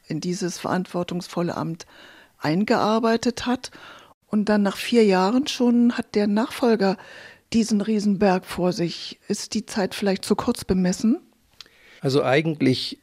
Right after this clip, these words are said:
Speaker 2: ist ja die Regel, dass die Aufgaben, die wir in der Sai-Organisation übernehmen, nur für eine Periode von zwei Jahren übernommen werden. Das gilt zum Beispiel für die Gruppenleitung, für die Zentrumsleitung sowie für alle anderen Koordinatorenaufgaben auch.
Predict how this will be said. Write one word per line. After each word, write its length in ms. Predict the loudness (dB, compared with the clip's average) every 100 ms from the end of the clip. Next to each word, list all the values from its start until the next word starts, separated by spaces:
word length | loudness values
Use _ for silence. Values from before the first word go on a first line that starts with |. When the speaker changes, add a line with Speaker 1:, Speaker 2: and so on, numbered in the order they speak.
| -2
Speaker 2:
ist 320 | 0 0 2
ja 100 | 2
die 140 | 4
Regel, 420 | 4 4 4 4 2
dass 400 | 0 0 -4 -6
die 460 | -4 -2 -2 -4 0
Aufgaben, 600 | 4 4 2 0 2 2
die 140 | 2
wir 80 | 0
in 80 | 0
der 80 | 0
Sai-Organisation 920 | 2 0 0 -2 -2 -2 -4 -6 -6
übernehmen, 500 | -4 -4 -2 -2 0
nur 160 | 0
für 220 | 0 -2 0
eine 200 | 0 -2
Periode 480 | -2 -2 0 -2
von 260 | -2 -2 -2
zwei 300 | -2 0 2
Jahren 460 | 2 -2 -4 -10 -8
übernommen 560 | -6 -6 -6 -8 -10
werden. 260 | -10 -12 -16 _ _ -20 -20 -20 _ -4
Das 180 | 0 4
gilt 240 | 4 4
zum 160 | 0 -2
Beispiel 300 | -2 -4 -8
für 100 | -6
die 120 | 2
Gruppenleitung, 800 | 4 4 2 2 0 -2 -8 -8
für 160 | -6
die 80 | -8
Zentrumsleitung 1040 | -2 -2 -2 -4 -6 -4 -4 -4 -4 -8 -14 -12
sowie 340 | -2 0 0
für 300 | -4 0 0
alle 220 | 2 -2 0
anderen 480 | -2 -2 -2 -4
Koordinatorenaufgaben 1400 | -6 -4 -4 -2 -6 -2 -2 0 -2 -4 -4 -2 -2 -2
auch. 400 | -6 -8 -10 -14